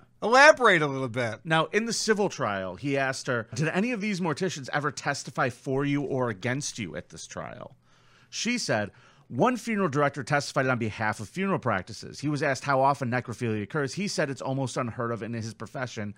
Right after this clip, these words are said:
Speaker 2: That's a major lie."
Speaker 1: That's a good answer.
Speaker 2: Necrophilia is more prevalent than most people imagine. Funeral homes just don't report it.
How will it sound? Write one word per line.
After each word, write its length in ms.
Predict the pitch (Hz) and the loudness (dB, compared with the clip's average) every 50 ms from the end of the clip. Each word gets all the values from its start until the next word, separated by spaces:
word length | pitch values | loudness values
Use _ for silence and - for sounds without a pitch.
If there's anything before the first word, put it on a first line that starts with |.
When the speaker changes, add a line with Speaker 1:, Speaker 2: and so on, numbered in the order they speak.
| - - - - - | -16 -20 -20 -20 -4
Speaker 2:
That's 320 | 143 170 190 185 - - | 2 2 4 4 2 0
a 60 | 185 143 | -2 0
major 440 | 131 131 131 131 127 101 131 127 113 | 0 0 0 0 0 -2 -2 -2 -2
lie." 540 | 104 107 107 101 95 87 78 76 73 76 80 - _ _ _ - | 0 0 0 0 0 0 -2 -4 -6 -10 -14 -20 _ _ _ -16
Speaker 1:
That's 180 | 117 - - 107 | -14 -12 -12 -10
a 20 | |
good 140 | 92 117 98 | -8 -8 -8
answer. 420 | 98 101 113 110 - 82 90 104 117 | -6 -6 -6 -6 -8 -10 -10 -8 -4
Speaker 2:
Necrophilia 840 | 131 139 185 208 214 - 208 208 - - 180 160 156 156 151 143 143 | 0 2 4 4 4 2 0 -4 -2 2 4 4 6 6 4 4 2
is 220 | - - 123 113 147 | 0 -2 -2 -2 0
more 180 | 160 160 143 - | 2 2 2 2
prevalent 680 | - - - - 160 165 165 131 143 123 113 107 101 | -2 -6 -2 2 4 4 4 4 2 0 -2 -2 -4
than 240 | - 135 123 120 120 | -2 -2 0 0 0
most 320 | 123 139 143 139 131 - - | 2 4 4 2 2 0 -4
people 340 | - 135 127 - 120 110 101 | -4 -4 -4 -2 -4 -4 -4
imagine. 460 | 95 104 107 110 110 98 107 92 87 | -4 -4 -6 -6 -6 -8 -10 -12 -14
Funeral 460 | - - 160 180 214 196 196 190 170 143 | -10 -6 -4 -2 -2 0 0 0 0 0
homes 280 | 147 147 143 139 107 | 0 0 0 -2 -2
just 320 | - - 107 139 139 - 127 | -4 -2 -2 -2 -2 0 0
don't 240 | 120 127 135 131 - | 2 2 2 2 -2
report 480 | 113 95 - - - 104 98 110 123 | -4 -2 0 0 0 0 0 -2 0
it. 220 | 151 180 - - | 0 0 -2 -4